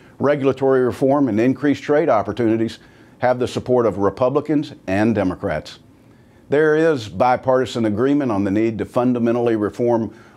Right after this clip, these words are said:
our tax code to make it simpler, more fair, and more predictable for all Americans and job creators. The American people are hurting, and our economy is in grave danger. It's time for Congress to focus on the American people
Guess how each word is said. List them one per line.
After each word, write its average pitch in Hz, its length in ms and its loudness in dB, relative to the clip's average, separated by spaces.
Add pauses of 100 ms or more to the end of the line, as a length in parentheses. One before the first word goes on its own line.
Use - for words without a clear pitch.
our 113 120 2
tax 156 420 -4
code 107 280 0
to 107 80 -4
make 117 220 0
it 113 100 -2
simpler, 143 480 -2 (280)
more 123 240 0
fair, 131 460 -4 (260)
and 107 120 -2
more 123 180 0
predictable 127 760 -2
for - 340 -8
all 151 280 2
Americans 131 560 0
and 117 120 -2
job 127 300 2
creators. 87 560 -4 (880)
The 147 80 0
American 160 420 0
people 147 260 0
are 131 60 0
hurting, 101 340 -2 (720)
and 127 80 -2
our 127 180 2
economy 143 520 0
is 98 360 -6 (420)
in 113 140 2
grave 117 300 2
danger. 85 400 -2 (1400)
It's - 200 -10
time 147 240 2
for 135 120 -6
Congress 147 480 -2
to - 60 -8
focus 135 380 -4
on 123 100 -2
the 117 120 0
American 131 500 -2
people 131 360 -6